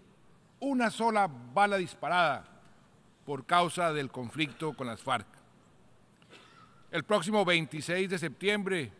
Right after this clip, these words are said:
en Cartagena, se firmará oficialmente el acuerdo y el dos de octubre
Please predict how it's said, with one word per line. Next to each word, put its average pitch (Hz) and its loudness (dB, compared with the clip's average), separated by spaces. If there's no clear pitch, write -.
en 160 -8
Cartagena, 156 0
se 156 -8
firmará 151 0
oficialmente 180 0
el 170 0
acuerdo 147 -2
y 147 -6
el 143 -4
dos 170 2
de 175 0
octubre 160 -2